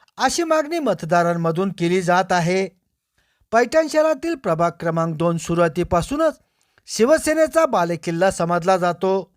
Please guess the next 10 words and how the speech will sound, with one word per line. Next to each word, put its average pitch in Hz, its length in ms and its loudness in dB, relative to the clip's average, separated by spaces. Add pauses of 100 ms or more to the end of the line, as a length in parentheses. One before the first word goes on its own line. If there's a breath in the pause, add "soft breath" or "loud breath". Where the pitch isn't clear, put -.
(520)
या 302 140 4
प्रभागातून 311 720 2
शिवसेनेचे 170 800 -4
निष्ठावान 170 580 0
कार्यकर्ते 190 680 0 (720)
बाळू 214 380 4
राधाकिशन 311 640 0
परळकर 311 540 2
यांना 175 360 -2
शिवसेना 170 600 -6